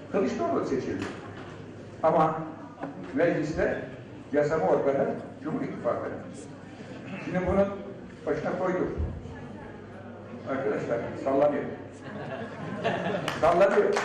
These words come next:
Uyum diyor, uyum. Uyum diyor. Şimdi ben bunun yerine koyuyorum. Seçilmiş olduğunu düşünüyorum. Koydum. Şimdi tekrar çıkaracağım. Çıkardım. Ama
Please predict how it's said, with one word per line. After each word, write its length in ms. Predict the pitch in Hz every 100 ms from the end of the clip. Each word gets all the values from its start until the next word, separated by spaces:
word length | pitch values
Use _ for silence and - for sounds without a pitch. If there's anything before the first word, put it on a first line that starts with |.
| 185
Uyum 240 | 277 294
diyor, 120 | 254 190
uyum. 220 | 196 269 170 - - - - - - - - - 127
Uyum 180 | 269 226
diyor. 120 | 196 - - - - - - - - - - - - - - -
Şimdi 140 | 220 262 254
ben 100 | 247
bunun 280 | 262 262 247
yerine 260 | 254 262 262
koyuyorum. 300 | 262 220 - - - - - -
Seçilmiş 440 | 403 - - - 214
olduğunu 340 | 185 175 170 -
düşünüyorum. 460 | - 156 151 - - - - - - -
Koydum. 420 | 170 156 - - 127 - - 92 110 110 - 208 - - - -
Şimdi 160 | 220 220
tekrar 360 | 233 240 -
çıkaracağım. 520 | 247 240 226 214 202 - - - - - - - 107 - - -
Çıkardım. 520 | 180 180 180 175 127 117 - - - 127 - - 139 -
Ama 380 | 180 185 190